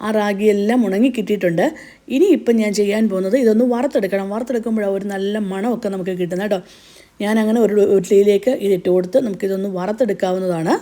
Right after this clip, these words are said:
അത്യാവശ്യം നല്ല രീതിക്ക് തന്നെ റാഗി മുളപ്പിച്ചത് എനിക്ക് കിട്ടിയിട്ടുണ്ടായിരുന്നു. ഞാനിത് പ-, ആദ്യം തന്നെ നമുക്കിതൊന്ന് വറുത്തെടുക്കണം. വറുത്തെടുക്കുമ്പോൾ നമുക്കറിയാം, നല്ല പരുവമാകുമ്പോൾ അതിൻ്റെ ഒരു മണവും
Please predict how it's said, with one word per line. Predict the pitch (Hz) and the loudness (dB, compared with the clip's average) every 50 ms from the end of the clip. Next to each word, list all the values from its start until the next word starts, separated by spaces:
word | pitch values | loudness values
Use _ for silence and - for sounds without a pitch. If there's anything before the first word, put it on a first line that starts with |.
| - - - _ _ _ _ _ _ _ _ _ _ _ _ _ _ _ _ _ - 226 | -4 -16 -20 _ _ _ _ _ _ _ _ _ _ _ _ _ _ _ _ _ -10 -10
അത്യാവശ്യം | 220 226 285 285 285 294 - 339 285 | -4 2 2 4 4 4 2 2 0
നല്ല | 254 240 262 247 247 | 2 4 2 2 2
രീതിക്ക് | 240 233 226 226 233 226 | 2 0 -2 -2 -2 0
തന്നെ | 226 226 247 254 240 | 0 0 0 0 0
റാഗി | 214 208 208 202 240 240 220 | -2 -2 -2 -2 -2 0 0
മുളപ്പിച്ചത് | 202 202 196 - 220 202 240 240 208 | 0 -2 -2 -4 -4 -4 -4 -4 -2
എനിക്ക് | 202 208 208 202 202 | -2 -2 -4 -2 -4
കിട്ടിയിട്ടുണ്ടായിരുന്നു. | 196 190 214 220 208 196 185 175 175 170 170 180 214 302 330 - - - - - _ _ - 220 | -4 -2 -2 -4 -4 -4 -4 -4 -4 -4 -2 -2 -2 -2 -2 -4 -12 -20 -20 -20 _ _ -4 -2
ഞാനിത് | 233 254 262 254 240 277 320 302 262 | 0 2 2 4 6 6 4 4 2
പ-, | 220 214 - - 202 208 | -2 -2 -2 -2 0 0
ആദ്യം | 214 226 240 240 247 | 2 2 2 2 4
തന്നെ | 247 269 277 254 | 4 2 2 2
നമുക്കിതൊന്ന് | 233 220 226 233 220 220 233 226 226 262 254 | 0 -2 -2 -2 0 0 2 2 2 2 2
വറുത്തെടുക്കണം. | 214 196 196 - - 175 175 175 - 180 190 247 285 - - - - _ _ _ - | 0 -2 -4 -4 -4 -4 -2 -2 -2 -2 -2 -2 -4 -6 -8 -20 -20 _ _ _ -6
വറുത്തെടുക്കുമ്പോൾ | 214 214 247 240 262 262 233 285 269 269 269 | -6 -4 -2 2 2 2 4 4 2 2 2
നമുക്കറിയാം, | 269 269 269 247 226 233 233 226 202 190 - - 202 208 | 2 2 2 2 4 4 2 2 0 -2 -4 -6 -4 -4
നല്ല | 202 208 220 240 247 247 247 - 233 220 - | -2 0 0 0 0 -2 -6 -10 -10 -4 0
പരുവമാകുമ്പോൾ | 208 208 233 226 285 254 220 214 214 208 226 226 | 2 2 2 4 4 2 2 0 0 0 0 0
അതിൻ്റെ | 208 208 208 214 220 | 0 0 2 2 4
ഒരു | 226 220 208 196 | 4 2 2 0
മണവും | 190 196 220 220 196 185 | 0 0 0 0 0 -2